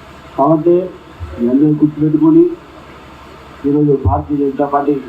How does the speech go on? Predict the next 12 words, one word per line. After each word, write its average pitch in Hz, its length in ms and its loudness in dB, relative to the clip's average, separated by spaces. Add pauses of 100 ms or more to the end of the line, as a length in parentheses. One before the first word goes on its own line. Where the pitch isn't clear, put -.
(480)
ఏదైతే 127 360 0 (1200)
ఎన్నో 156 200 6 (240)
కార్యక్రమాలు 147 460 -2
తీసుకొని 139 400 -4 (340)
కేంద్ర 135 300 0
ప్రభుత్వంలో 131 440 -2 (840)
గ్రామ 151 360 2
గ్రామాల్లో 160 440 2
తిరుగుతూ 139 320 0
ఉన్నారు. 95 220 -8 (840)
గ్రామ 156 340 0
గ్రామాల్లో 170 360 0